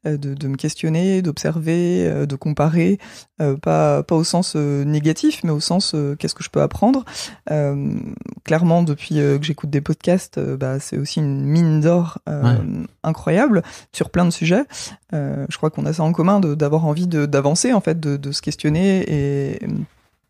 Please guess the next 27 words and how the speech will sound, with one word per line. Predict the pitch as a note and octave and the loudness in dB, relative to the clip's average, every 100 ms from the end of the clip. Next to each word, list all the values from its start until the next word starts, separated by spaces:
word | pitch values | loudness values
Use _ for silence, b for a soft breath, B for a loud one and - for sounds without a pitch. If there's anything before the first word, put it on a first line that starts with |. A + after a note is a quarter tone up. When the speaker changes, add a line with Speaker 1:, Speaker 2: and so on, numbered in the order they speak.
| - - | -12 -2
Speaker 1:
et | F#3 | -2
de, | D3+ C#3+ C#3+ | 0 -4 -4
de, | C#3 C#3 | -4 -6
de | C#3 C#3 | -4 -6
progresser | - D3 D3+ - | -4 -2 0 2
et | C#4+ | 2
de | F#3+ F3 | 2 2
lever | D#3 G#3+ | 4 2
Speaker 2:
Mm. | |
Speaker 1:
ses | - F#3 | 0 -6
freins. | - B3+ B B B B - | -2 -4 B B B B -4
Euh, | E3 D3 D3 D3 - - - - F#2+ - _ - - - _ - | -2 0 -2 -2 -2 -2 -4 -8 -12 -16 _ -20 -20 -20 _ -6
l'argent, | D#3 F3 D#3+ E3 F#3 F#3 G#3+ E4 | 2 4 4 4 4 4 4 2
pour | G#3+ | 2
moi, | G3+ G3 B3+ E4 | 4 6 4 2
c'est | - G#3+ | -2 0
un | F3+ | 2
sujet | - F#3+ G3+ | 2 2 0
tabou, | - G3+ F#3+ F3 - B B B B - D#3 | 0 2 4 2 -2 B B B B -6 -2
euh, | D3+ | -2
peut-être | D#3+ F3 F3+ - | -2 0 0 0
encore | F#3 E3+ - | 0 0 -4
plus | - A#3 - | -2 -2 -2
que | - | -2
la | E3+ E3+ | 2 2
sexualité. | E3+ - E3 D#3+ F#3+ - B B B - | -2 -2 -2 0 -2 -2 B B B -6
Euh, | D#3 D#3 D3 - D3 C#3 - | -4 -2 0 0 0 -2 -2